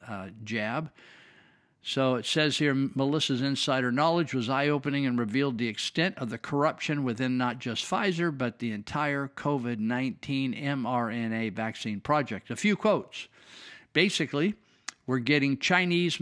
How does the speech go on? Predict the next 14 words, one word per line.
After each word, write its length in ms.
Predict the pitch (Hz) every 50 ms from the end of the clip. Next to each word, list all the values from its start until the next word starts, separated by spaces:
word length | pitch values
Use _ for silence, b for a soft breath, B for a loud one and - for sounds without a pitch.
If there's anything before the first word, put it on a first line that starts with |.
| - -
she 200 | - - 143 127
says, 240 | - - 135 123 107
"basically, 480 | 107 110 147 175 180 - - - 143
we're 140 | 139 127 131
getting 240 | 127 127 120 113 104
Chinese-made 760 | - - 190 202 214 202 196 175 139 - 143 139 139 131 -
products 480 | - 160 156 160 160 165 160 - - - -
and 200 | - 117 101 -
putting 320 | - - 196 175 165 147 151
it 100 | 147 135
in 220 | - 143 127 120
the 80 | 117 104
Pfizer 500 | - - 139 135 147 147 - - 131 110
vials 580 | 101 107 139 160 175 185 202 220 214 - -